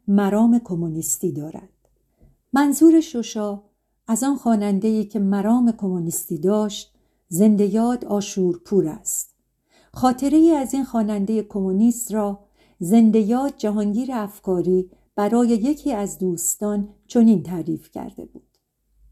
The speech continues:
"وقتی در فستیوال جوانان بخارست بودیم، کودتای بیست و هشت مرداد هزار و سیصد و سی و دو رخ داد.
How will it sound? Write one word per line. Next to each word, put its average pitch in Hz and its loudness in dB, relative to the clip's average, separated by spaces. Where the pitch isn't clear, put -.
"وقتی 311 4
در 294 4
فستیوال 247 -4
جوانان 220 0
بخارست 196 -4
بودیم، 214 0
کودتای 233 0
بیست 208 -4
و 208 0
هشت 226 -4
مرداد 196 -2
هزار 202 0
و - -2
سیصد 196 -4
و 196 -2
سی 185 -2
و 185 4
دو 180 2
رخ 180 0
داد. - -14